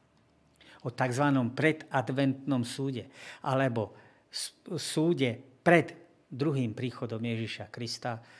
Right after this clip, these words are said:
sme hovorili v minulých lekciách. Súd druhej a tretej fáze sa týka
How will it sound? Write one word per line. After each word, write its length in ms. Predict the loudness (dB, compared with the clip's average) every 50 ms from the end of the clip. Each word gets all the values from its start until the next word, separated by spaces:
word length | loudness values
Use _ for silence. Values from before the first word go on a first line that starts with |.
| -20 _ _ _
sme 240 | -6 -4 -4 -4 -4 -4
hovorili 500 | -2 -2 -2 -2 -2 -2 -2 -2 -4 -4
v 300 | -8 -14 -20 -14 _ -6
minulých 480 | -6 -4 -4 -4 -4 -4 -6 -8 -8 -12
lekciách. 560 | -12 -12 -10 -10 -10 -10 -10 -12 -12 -14 -14 -16 -20 -20 _ _ _ _ _ _ _ _ _ _ _ _ _ _ _ _ _ _ _ _ _ _ _ _ _ _ _ -20 -20 -20 -20 -20 -20 -20 -20 -20 -20 _ _ _ _ _ _ _ _ _ _ _ _ _ _
Súd 540 | _ -10 0 4 6 6 6 6 2 -2 -12 -18 -20 -20 -20 _ _ -8
druhej 460 | -2 0 2 2 4 4 4 2 2
a 80 | 0 -4 -8
tretej 400 | -2 -2 -2 0 0 0 -2 -2
fáze 400 | -2 -2 -2 -2 -2 0 -2 -2 -2
sa 220 | -4 -6 -8 -6
týka 420 | -4 -2 -2 -2 -4 -6 -8 -10